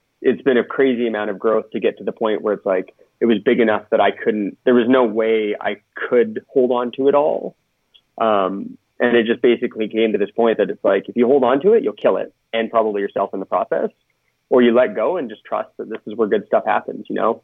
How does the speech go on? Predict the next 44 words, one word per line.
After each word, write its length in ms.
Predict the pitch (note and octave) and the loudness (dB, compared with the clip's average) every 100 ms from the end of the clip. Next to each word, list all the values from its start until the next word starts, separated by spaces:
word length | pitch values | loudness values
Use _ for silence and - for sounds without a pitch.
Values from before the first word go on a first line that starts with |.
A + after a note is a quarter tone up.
| - | -6
Um, 400 | G#2+ G2+ G2 G2+ _ _ _ - | -2 -2 -4 -10 _ _ _ 0
and 120 | B2+ | 2
it's 120 | A#2+ | 2
crazy 340 | - C3 B2 G#2+ | 4 4 4 0
'cause 200 | A2 G2+ | -4 -8
the 100 | G#2 - | -4 0
second 300 | A2+ B2 A2 | 0 0 -2
I 80 | |
made 380 | G#2 G#2 G#2 G2 | -2 0 0 0
that 260 | G2+ F2+ - | 0 0 -4
choice 300 | - G#2 G2+ _ | 0 0 -2 _
to 180 | G2+ F#2+ _ - | -12 -12 _ 0
do 180 | A#2+ | 4
that, 360 | D3 - - A#3+ _ _ _ _ _ - | 4 2 0 -6 _ _ _ _ _ -4
it's 140 | A2+ | 0
like 140 | A#2 - - | 2 0 2
all 220 | C3+ C3 | 4 4
these 200 | B2+ A2+ | 2 -2
people 320 | C3 B2 A#2 | -4 -2 -4
started 260 | - A#2 G#2+ | -2 -4 -4
to 40 | G#2 | -6
come 200 | A#2+ A2+ | -2 0
out 120 | A2 | 0
of 60 | |
nowhere 300 | A2 B2+ A#2 | 2 2 2
and 100 | G#2+ | 0
are 40 | G#2 | 0
like, 200 | G#2 G2+ | -2 0
"I 80 | G#2+ | -2
believe 340 | G#2+ A#2 A#2+ | 0 0 0
in 100 | A#2 | 0
what 140 | A2 - | -4 -8
you're 100 | G2+ | -6
doing. 300 | A2 G3 E3 | 0 2 2
I 60 | |
wanna 240 | G#2 G#2 - | 0 -2 -4
help." 240 | G2 - _ _ _ _ _ _ _ _ _ - | -6 -6 _ _ _ _ _ _ _ _ _ -6
You 80 | G2+ | 0
know, 200 | G#2 A#2+ | 2 2
and, 140 | A2 | 2
and 180 | A#2 A#2 | 4 4
you 80 | A#2 | 4
just 180 | B2+ | 0
realize, 560 | A2+ A#2 A2+ G#2 G2+ | 2 4 4 4 0